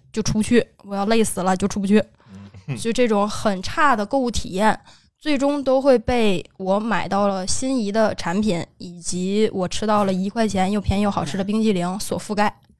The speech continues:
Speaker 2: 对。
Speaker 1: 就是你回头再想起来这件事儿，你的负面情绪就没有这么大了，你的心里的想法都是，“哦，我买到了我想要的东西，
Speaker 2: 嗯。
Speaker 1: 和我吃到了一个又便宜又好吃的冰激凌。”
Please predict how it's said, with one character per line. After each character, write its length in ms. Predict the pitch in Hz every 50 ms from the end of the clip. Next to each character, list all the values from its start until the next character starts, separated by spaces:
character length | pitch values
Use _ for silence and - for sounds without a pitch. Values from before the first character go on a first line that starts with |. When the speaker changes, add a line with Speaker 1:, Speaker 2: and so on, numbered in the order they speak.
| _ _ _
Speaker 2:
对。 180 | - 190 95 95
Speaker 1:
就 100 | - -
是 140 | 233 220 247
你 140 | 233 220 190
回 160 | - - 220
头 80 | 247 254
再 120 | 277 262
想 220 | 254 - 185 175 214
起 60 | 233
来 80 | 214
这 80 | 208 214
件 200 | 208 208 202 208
事 120 | - -
儿， 100 | 220 214
你 160 | 202 190 180 180
的 100 | 185 196
负 140 | - -
面 160 | 262 247 226 220
情 160 | - 185 190
绪 80 | 208
就 80 | 202 208
没 80 | 185 190
有 100 | 214 208
这 80 | 208
么 80 | 196 180
大 240 | 185 196 190 180 170
了， 120 | 165 - - -
你 240 | 190 180 175 175 -
的 140 | - 180 190
心 240 | 196 - - 254 254
里 100 | 247 196
的 140 | 180 185 190
想 240 | - - 185 190
法 100 | 214 185
都 160 | 170 175 190 202
是 140 | - - 190 -
，“哦， 100 | 190 190
我 60 | 190
买 240 | 202 208 190 - -
到 140 | 180 185 185
了 40 | 190
我 60 | 208
想 160 | 202 - -
要 100 | 175 190
的 80 | 190 196
东 220 | 190 208 220 240
西， 160 | 220 - - - - - -
Speaker 2:
嗯。 220 | 113 107 107 104
Speaker 1:
和 240 | 104 - 190 185 190
我 240 | 196 196 185 151 160
吃 180 | - - -
到 200 | 202 202 196 190
了 100 | 185 180
一 100 | 175 175
个 320 | 175 185 190 196 190 180 170 -
又 100 | 208 214
便 200 | 185 180 190 180
宜 20 |
又 80 | 202 202
好 140 | 185 - 208
吃 100 | - -
的 80 | 196
冰 140 | 185 196 202
激 80 | 208 208
凌。” 100 | 185